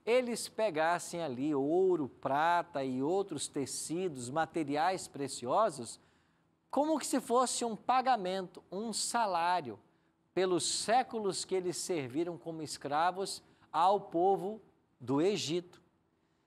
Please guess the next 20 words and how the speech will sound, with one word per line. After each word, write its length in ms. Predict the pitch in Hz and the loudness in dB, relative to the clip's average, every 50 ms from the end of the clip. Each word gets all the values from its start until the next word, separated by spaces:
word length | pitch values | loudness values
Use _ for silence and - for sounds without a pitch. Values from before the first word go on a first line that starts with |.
| _ _ - | _ _ -4
E 340 | 135 135 156 170 175 180 170 - | 0 4 6 6 6 4 2 2
esses 600 | 180 202 254 294 277 - - - 175 151 123 127 | 4 4 6 6 4 4 2 2 0 0 0 0
metais, 920 | 139 143 156 156 147 151 - 165 165 175 196 208 208 202 185 151 117 - | -2 0 0 0 -2 -2 0 2 2 4 4 4 4 4 2 0 0 0
esses 360 | 160 180 175 - - 147 - | 0 0 0 0 -2 -4 -4
tecidos 600 | - - 147 131 - - - 214 247 233 196 170 - | -2 0 0 0 0 -2 -2 -2 -4 -4 -4 -4 -4
que 100 | - 180 | -2 0
eles 220 | 170 160 156 135 | 0 0 0 0
levaram 640 | 139 147 147 143 131 117 110 131 156 175 180 170 147 | 0 0 0 0 0 0 0 0 2 2 2 0 0
do 100 | 135 135 | 0 0
Egito, 540 | 127 123 117 113 165 233 262 254 - - _ _ _ _ _ _ _ _ - | 0 0 0 -2 -2 -2 -4 -4 -8 -14 _ _ _ _ _ _ _ _ -4
isso 400 | 196 233 277 311 320 247 - - | 0 2 4 4 4 4 2 0
é 60 | 208 | -2
que 140 | - 202 190 | -2 -2 -4
foi 320 | 160 - - 160 156 156 185 | -6 -4 -2 0 2 2 2
usado 560 | 233 226 175 165 180 175 175 180 208 220 226 | 0 0 0 2 4 4 4 4 2 -2 -4
para 280 | - - 190 185 190 | -4 -2 -2 0 0
a 40 | 185 | -2
construção 760 | - 190 185 175 - - 240 254 - - - 151 143 147 156 151 | -4 -6 -8 -8 -8 -10 -12 -12 -10 -8 -8 -8 -8 -8 -10 -6
do 220 | 127 123 131 139 | -2 0 0 0
santuário. 680 | 135 - - 135 131 135 - 156 127 113 110 107 - | 0 -2 -4 -6 -8 -8 -8 -8 -6 -6 -8 -10 -14